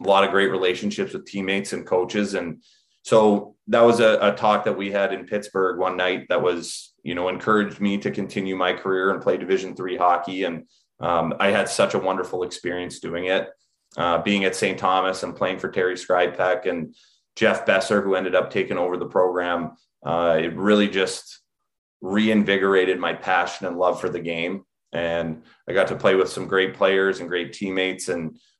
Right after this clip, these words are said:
win some hockey games. And I got to play and, and contribute to a really cool thing. And,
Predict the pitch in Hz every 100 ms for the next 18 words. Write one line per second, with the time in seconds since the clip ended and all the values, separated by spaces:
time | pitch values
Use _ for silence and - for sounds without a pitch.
0 | _ 110 107 104 92 95 92 - 95 95
1 | 95 92 92 87 80 76 - _ _ _
2 | - 90 101 - - 110 110 92 87 92
3 | 92 98 90 98 92 87 95 90 92 90
4 | - 98 90 98 92 90 85 -